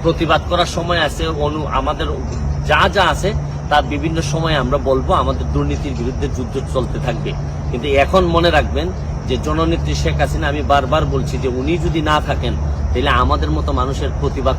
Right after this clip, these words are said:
করার সাহসও থাকবে না, কারণ উনি বঙ্গবন্ধু কন্যা বলেই আজকে আমাদের এরকম প্রতিবাদ করার সাহস আমরা পাচ্ছি।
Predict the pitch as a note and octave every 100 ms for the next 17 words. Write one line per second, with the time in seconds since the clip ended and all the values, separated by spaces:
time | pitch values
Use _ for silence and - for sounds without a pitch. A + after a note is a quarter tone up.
0 | - C#3+ C3+ - A#2+ A#2+ C3 C3+ A#2 G2+
1 | F#2+ - - - C3+ C3+ - D3 F3+ D#3+
2 | F3 F3 D3+ D3 F3 E3+ E3 D#3 C3+ C3+
3 | C#3+ - - - B2+ C3 - A#2+ C3+ C#3
4 | C3+ B2+ B2 C3 B2 B2 A#2 C#3 C3 -
5 | A#2+ B2 C#3+ A#2 A2+ G#2+ G2+ -